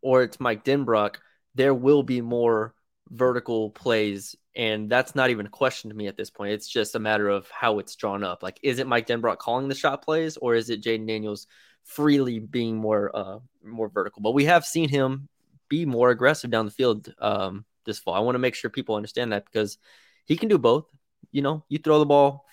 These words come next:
thirty times in a game, you can, you know, check down twenty times and go intermediate five and deep five. Like, that, that's perfectly fine. They just,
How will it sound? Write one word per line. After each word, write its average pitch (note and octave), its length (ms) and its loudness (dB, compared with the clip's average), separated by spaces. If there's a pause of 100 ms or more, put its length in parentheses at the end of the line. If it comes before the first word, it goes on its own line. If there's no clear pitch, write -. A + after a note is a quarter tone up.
(140)
thirty C#3+ 220 4
times C#3+ 340 2
in C3 80 0
a A#2+ 40 -4
game, C3 240 0
you A#2+ 80 -4
can, C3 300 -6 (800)
you C3+ 100 -8
know, A#2 100 -8
check C3 240 2
down B2 220 2
twenty B2 240 -2
times A#2 440 -2
and G#2 220 -8 (720)
go A2 120 4
intermediate A#2+ 520 0
five A2+ 360 4
and G#2 120 -6
deep A#2 160 -6
five. G#2+ 300 0
Like, G#2 120 0
that, A2 180 -2
that's A#2+ 160 -4
perfectly A2+ 420 -2
fine. G#2+ 320 -2
They G#2+ 80 0
just, G#2 360 -8